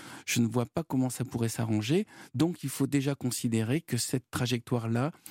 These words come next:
fait partie d'un élément à prendre en ligne de compte pour comprendre comment nous devrons nous, nous adapter. Euh,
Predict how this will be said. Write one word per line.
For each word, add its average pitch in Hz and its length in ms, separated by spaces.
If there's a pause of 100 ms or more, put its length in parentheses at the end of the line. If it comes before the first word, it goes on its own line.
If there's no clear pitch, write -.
(160)
fait - 180
partie - 360
d'un 117 140
élément 120 280
à 113 60
prendre 127 240
en 117 40
ligne 120 140
de 110 80
compte 143 260
pour - 140
comprendre 117 560 (380)
comment 120 240
nous 117 60
devrons 107 360
nous, 123 260
nous 117 200
adapter. 110 460 (580)
Euh, - 220